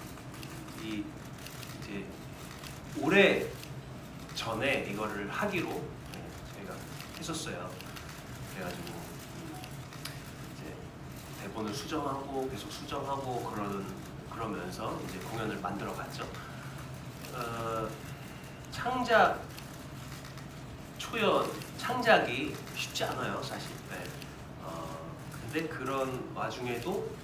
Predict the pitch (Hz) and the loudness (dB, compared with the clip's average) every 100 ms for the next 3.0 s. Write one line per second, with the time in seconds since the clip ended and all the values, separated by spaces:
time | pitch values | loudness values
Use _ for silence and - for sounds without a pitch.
0 | - - - - - - 110 110 123 165 | -8 -10 -10 -8 -8 -4 -2 -2 2 2
1 | - 196 185 - - - 95 - - - | 4 8 8 8 2 -2 -2 -2 -4 -8
2 | - - - 110 120 117 120 117 117 | -8 -6 -4 0 0 0 -2 -2 -2